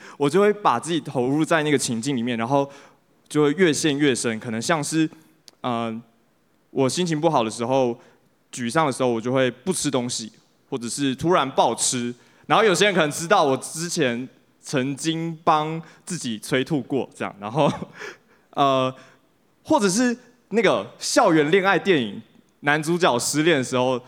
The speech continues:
他会干嘛？他就躺在房间啊，我就是躺在房间。<laughs> 我说假日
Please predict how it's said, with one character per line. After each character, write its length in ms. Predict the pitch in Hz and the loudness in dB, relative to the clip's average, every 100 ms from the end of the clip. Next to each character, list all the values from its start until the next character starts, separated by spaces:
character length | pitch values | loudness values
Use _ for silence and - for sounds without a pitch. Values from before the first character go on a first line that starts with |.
| - | -20
他 140 | - 143 | -2 0
会 80 | 143 | 2
干 160 | 156 | 0
嘛？ 180 | 110 98 | 0 -4
他 100 | 117 | -4
就 100 | 143 | -4
躺 180 | 156 117 | -6 -10
在 80 | 107 | -10
房 220 | 107 98 | -12 -14
间 280 | - 101 90 | -12 -12 -12
啊， 120 | - 135 | -2 0
我 120 | 131 | 0
就 120 | 135 | -2
是 60 | 139 | -2
躺 180 | 120 | 0
在 60 | 127 | 0
房 220 | - 143 | 2 -2
间。 220 | 120 113 123 - | -2 -8 -8 -10
<laughs> 160 | - - | -10 -2
我 80 | 175 | 2
说 120 | 233 | 2
假 360 | 233 277 214 202 | 2 2 4 4
日 220 | 233 | 4